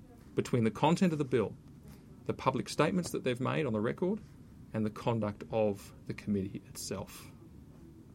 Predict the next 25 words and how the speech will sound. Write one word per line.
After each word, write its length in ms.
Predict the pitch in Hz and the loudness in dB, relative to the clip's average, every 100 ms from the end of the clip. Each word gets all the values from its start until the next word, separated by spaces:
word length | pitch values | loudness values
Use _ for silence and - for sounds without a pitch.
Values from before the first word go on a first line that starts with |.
| - - - - - - - - | -20 -18 -18 -16 -16 -18 -2 8
You 60 | |
know, 40 | 165 | 10
this 140 | 151 | 12
whole 240 | - 170 151 | 12 12 12
issue 320 | 147 135 113 | 10 8 6
of 120 | 95 | 4
religious 360 | 113 113 - - | 2 2 0 -2
freedom 500 | - 113 101 101 - - - - - | 0 2 0 -2 -6 -12 -18 -20 -2
is 220 | - 131 | 4 6
of 380 | 127 117 104 - - | 8 8 6 -2 -12
crucial 420 | - 170 165 - | 6 8 8 6
importance 540 | 127 120 120 110 120 - | 2 2 2 2 -2 -2
right 180 | 113 - | -2 -2
now. 200 | - 120 - - - - - - - | -2 -4 -6 -12 -16 -20 -20 -18 -8
Uh, 300 | - 113 104 - | 0 2 2 0
we 360 | 143 127 165 | 2 8 10
are 240 | 156 135 131 | 10 10 8
in 60 | |
a 60 | 120 | 4
time 580 | - 123 117 120 113 107 | 2 0 2 2 2 2
where 320 | 101 101 101 | 2 2 2
the 100 | 104 | 2
government 500 | 117 120 127 120 104 | 4 4 2 0 -2
has 460 | 113 110 113 107 101 | -4 -4 -4 -4 -6
promised 640 | - 107 143 208 - - | -4 0 2 0 -2 -14